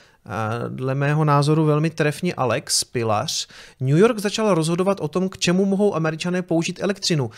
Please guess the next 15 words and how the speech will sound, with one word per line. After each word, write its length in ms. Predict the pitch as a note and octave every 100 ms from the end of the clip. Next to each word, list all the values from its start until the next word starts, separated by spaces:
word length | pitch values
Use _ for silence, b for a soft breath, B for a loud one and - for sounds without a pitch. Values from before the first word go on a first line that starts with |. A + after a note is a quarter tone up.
| B -
Co 120 | F3
bude 160 | C4
další 320 | A#3+ E3 - C#3+
položka 400 | C3 C3 - C3
na 120 | A#2
seznamu? 540 | B2+ A#2 A2+ G#2+ G#2+ b b -
Jo, 100 | C3+
protože 440 | F3 F#3+ F#3+ F3+ B B
oni 180 | C#3+ F3+
to 100 | G#3+
mimochodem 480 | G#3+ G3+ G3+ A3+ A3
definovali 540 | F3+ F#3 F#3 G3 G#3+
tak, 360 | A3+ A2+ B2+ - B B
že, 320 | B2+ C#3+ D3 A2+ b b
eh, 320 | B2 A2+ A2